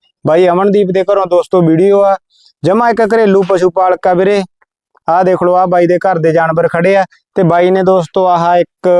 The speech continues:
ਨਗ ਸੇਲ ਕਰਨਾ। ਕਿੰਨਵਾਂ ਸੂਆ ਸੂੰਦੀ ਆ, ਕਿੰਨੇ ਇਹਦੇ ਦਿਨ ਰਹਿੰਦੇ ਆ, ਕੀ ਮੁੱਲ ਆ, ਵੀਡੀਓ ਦੇ ਵਿੱਚ ਸਾਰੀ ਡਿਟੇਲ ਆਪਾਂ ਵੀਰੇ ਲਵਾਂਗੇ। ਵੀਡੀਓ ਦੀ ਬਾਈ ਜੀ ਤਰੀਕ ਨੋਟ ਕਰ ਲਓ, ਚੌਦਾਂ ਤਰੀਕ, ਨੌਵਾਂ ਮਹੀਨਾ ਤੇ ਦੋ ਹਜ਼ਾਰ ਪੱਚੀ ਦੀ। ਆ ਜਾਓ ਆਪਾਂ ਸਾਰੀ ਗੱਲਬਾਤ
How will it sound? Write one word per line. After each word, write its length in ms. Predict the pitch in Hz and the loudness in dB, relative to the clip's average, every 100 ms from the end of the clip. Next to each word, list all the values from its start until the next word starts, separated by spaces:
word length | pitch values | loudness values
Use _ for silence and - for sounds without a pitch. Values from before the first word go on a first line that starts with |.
| 175 180 - - | 2 0 -4 -6
ਨਗ 220 | 160 170 | -2 0
ਸੇਲ 280 | 196 175 156 | 0 0 0
ਕਰਨਾ। 460 | 151 156 165 170 175 _ - - | 0 0 0 0 -2 _ -20 -8
ਕਿੰਨਵਾਂ 420 | - 185 208 220 208 | -2 0 0 -2 -2
ਸੂਆ 340 | 170 165 170 | -2 0 0
ਸੂੰਦੀ 460 | 165 175 175 180 180 | 0 0 0 2 2
ਆ, 240 | 175 175 - - | 2 0 -4 -2
ਕਿੰਨੇ 360 | 175 175 175 | 0 0 0
ਇਹਦੇ 140 | 180 196 | 0 0
ਦਿਨ 200 | 175 175 | 0 0
ਰਹਿੰਦੇ 380 | 160 156 180 | 0 0 -2
ਆ, 60 | 190 - | -2 -2
ਕੀ 220 | 185 185 | -2 0
ਮੁੱਲ 280 | 180 165 165 | 2 2 2
ਆ, 60 | 170 | 2
ਵੀਡੀਓ 320 | 160 185 214 | 0 0 0
ਦੇ 100 | 202 | -2
ਵਿੱਚ 200 | 185 185 | -4 -6
ਸਾਰੀ 280 | 170 175 202 | -2 0 0
ਡਿਟੇਲ 340 | 175 175 170 | -2 0 0
ਆਪਾਂ 200 | 165 165 | 0 -2
ਵੀਰੇ 200 | 156 185 | 0 0
ਲਵਾਂਗੇ। 480 | 175 151 156 165 175 - - - - - | 0 0 -2 -2 -2 -4 -14 -20 -10 -2
ਵੀਡੀਓ 280 | 156 202 226 | 0 0 0
ਦੀ 100 | 226 | 0
ਬਾਈ 160 | 214 | 0
ਜੀ 120 | 202 | -2
ਤਰੀਕ 300 | 214 185 196 | -2 -2 0
ਨੋਟ 220 | 185 180 - | 0 0 0
ਕਰ 220 | 170 160 | -2 -2
ਲਓ, 140 | 175 185 | -2 -2
ਚੌਦਾਂ 340 | 185 180 185 | -2 0 0
ਤਰੀਕ, 280 | 175 180 180 | 0 0 0
ਨੌਵਾਂ 360 | 180 165 185 202 | 0 0 0 0
ਮਹੀਨਾ 260 | 190 180 | 2 0
ਤੇ 120 | 170 160 | 0 0
ਦੋ 220 | 160 160 | 0 0
ਹਜ਼ਾਰ 180 | 180 - | 0 0
ਪੱਚੀ 340 | 160 - 180 | -4 -2 -2
ਦੀ। 180 | 180 175 _ - - - | 0 -2 _ -20 -12 -4
ਆ 160 | 170 175 | 0 2
ਜਾਓ 120 | 180 | 0
ਆਪਾਂ 200 | 165 175 | 0 -4
ਸਾਰੀ 300 | 175 190 185 | -2 0 2
ਗੱਲਬਾਤ 320 | 170 165 | 0 0